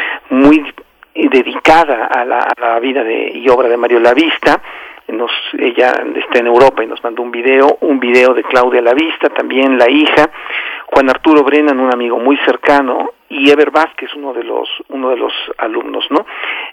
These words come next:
Y, eh, además, eh, mencionar que el, el maestro Lavista, cuando ya estaba enfermo,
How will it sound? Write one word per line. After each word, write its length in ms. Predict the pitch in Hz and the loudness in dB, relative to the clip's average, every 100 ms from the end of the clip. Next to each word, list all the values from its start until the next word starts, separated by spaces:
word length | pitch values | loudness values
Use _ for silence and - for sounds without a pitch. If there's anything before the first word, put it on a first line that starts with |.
| _ - | _ -8
Y, 420 | 170 180 220 220 _ - | -2 2 2 0 _ 0
eh, 360 | 160 147 143 139 - - | 4 6 4 2 0 -4
además, 340 | 151 151 202 220 - - | -2 0 0 0 -4 -8
eh, 300 | 160 175 - | -8 -8 -10
mencionar 1200 | - - - - - 147 139 120 - 139 160 156 | -14 -18 -18 -16 -12 -6 -6 -4 -2 2 2 2
que 360 | - 165 - - | -2 -6 -6 -6
el, 500 | 139 131 135 120 131 - | -6 -6 -6 -10 -10 -6
el 140 | 117 | -4
maestro 340 | 123 127 - 170 | -4 -4 -4 -2
Lavista, 720 | 131 156 143 - 123 - - | 0 0 -2 0 0 0 -4
cuando 480 | - 123 127 - - 135 | -4 -2 -2 -4 -4 0
ya 140 | 127 | 2
estaba 420 | 139 - 131 127 | 2 0 0 0
enfermo, 600 | 117 - 131 123 123 151 | -6 -2 2 2 0 -2